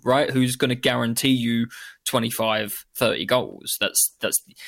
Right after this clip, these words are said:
no one can guarantee that, but that's the idea of that signing. Well, they're not coming to compete with Martinelli then. They're coming and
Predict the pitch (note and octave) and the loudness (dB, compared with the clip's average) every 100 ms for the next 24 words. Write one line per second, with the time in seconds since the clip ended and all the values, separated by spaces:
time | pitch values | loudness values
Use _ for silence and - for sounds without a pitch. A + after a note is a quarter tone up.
0 | - _ _ B2 B2 A#2 A2+ A2 G#2+ A2+ | -20 _ _ 2 4 4 0 -4 -2 0
1 | A2 A2 - E3+ C#3 A2+ G#2+ G2+ - - | -2 -2 0 0 0 -2 -2 -2 0 -2
2 | - A2 A2 A2 - C#3 C3 G#2 - - | 0 -2 -2 -4 0 4 4 2 -2 -6
3 | - G#2 - B2+ A#2+ G2+ - F#2+ _ - | -4 -2 0 0 0 -2 -8 -14 _ -20
4 | - _ _ _ _ A#2 A2+ G#2+ A2+ G#2+ | -20 _ _ _ _ 0 4 4 2 -2
5 | G#2 A#2+ C3 - B2 A#2 - A#2 - G3 | -2 -2 0 0 0 -2 -6 -10 -2 -2
6 | G3 B2 A#2 G#2 D#2 G2 D#2+ C#2+ F2 G2 | 2 0 2 0 0 -2 -4 -4 -6 -4
7 | G#2+ A2+ - C#3 A#2 A2 A2+ | -4 -2 0 2 2 0 -4